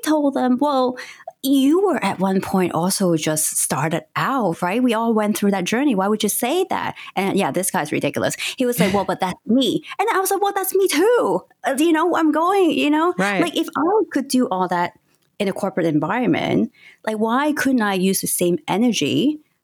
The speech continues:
Speaker 1: to build my business?" And again, I say it like this because I've thought about it, like, a billion times. Like, I had doubts myself when I first started, and people say all these things. And all my life, all my life,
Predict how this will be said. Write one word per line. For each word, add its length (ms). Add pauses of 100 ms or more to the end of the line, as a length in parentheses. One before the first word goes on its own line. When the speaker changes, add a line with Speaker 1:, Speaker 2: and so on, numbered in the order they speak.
Speaker 1:
to 260
build 480
my 180
business?" 720 (360)
And 80
again, 500
I 80
say 280
it 60
like 220
this 160
because 240
I've 140
thought 200
about 280
it, 100
like, 160
a 160
billion 380
times. 440
Like, 120
I 100
had 300
doubts 420
myself 480
when 140
I 80
first 240
started, 440 (300)
and 80
people 220
say 480
all 140
these 200
things. 340 (300)
And 180
all 200
my 160
life, 560
all 180
my 240
life, 360